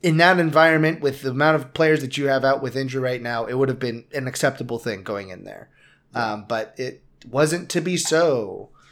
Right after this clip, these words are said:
Speaker 1: And down to Manchester United and Chelsea at Old Trafford. Ten Hag, it gives himself a little bit more slack. Two one victory for Manchester United,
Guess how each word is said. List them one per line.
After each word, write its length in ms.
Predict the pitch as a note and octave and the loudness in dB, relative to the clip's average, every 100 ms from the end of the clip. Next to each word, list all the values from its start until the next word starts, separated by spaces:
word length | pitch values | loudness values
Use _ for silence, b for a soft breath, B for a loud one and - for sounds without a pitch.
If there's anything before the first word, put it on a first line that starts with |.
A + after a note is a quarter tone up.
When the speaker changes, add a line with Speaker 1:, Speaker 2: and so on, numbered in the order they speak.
| b b b b _ | b b b b _
Speaker 1:
And 920 | E3+ F3 F#3 F#3+ F3+ E3+ D#3 C#3+ C#3+ | 2 6 6 6 4 2 2 0 -2
down 380 | C#3 E3 E3 D#3+ | 2 4 4 0
to 420 | D#3 F#3 F3+ E3+ D3+ | -2 0 2 4 4
Manchester 560 | D#3 F#3+ G3 F#3+ F3 F3 | 4 4 4 2 2 0
United 400 | F3+ G3 F#3 D#3+ | 2 4 4 0
and 300 | D3+ C#3+ C3 | -2 -4 -2
Chelsea 640 | - - A#3+ C4 - C#3 | 0 2 2 2 -2 -2
at 120 | A#2 A#2 | -2 -2
Old 220 | A2+ A2 | -4 -6
Trafford. 760 | - G#2+ G2+ - C3+ D#3 D#3+ b b _ | -8 -6 -6 -4 0 2 0 b b _
Ten 240 | - G3 | 0 2
Hag, 760 | F3 F3+ F#3 F#3 F#3+ G3 F3 E3 b - | 2 2 4 4 2 2 -2 -8 b -8
it 320 | B2 C3 C3+ | -6 -6 -2
gives 220 | C3 D#3+ | 0 2
himself 340 | F3 E3+ F3 D3 | 0 2 2 4
a 40 | |
little 140 | C#3+ E3 | 2 4
bit 120 | F3+ | 2
more 140 | F3 | 2
slack. 560 | F3 - C3 G#2+ - - - | 0 0 -2 -4 -6 -10 -2
Two 200 | A#3 A3+ | 0 4
one 280 | G#3 G3+ F3+ | 4 4 2
victory 720 | D#3 F3+ F3 E3+ E3+ E3+ F3 B _ | 0 0 0 0 2 2 -2 B _
for 120 | B2 | -8
Manchester 800 | B2+ D#3+ E3 D#3+ F3 D#3+ - C#3+ | -2 0 0 0 0 0 -2 -8
United, 640 | C#3 D#3 D#3 D#3 D#3 D#3 | -2 2 4 4 2 -2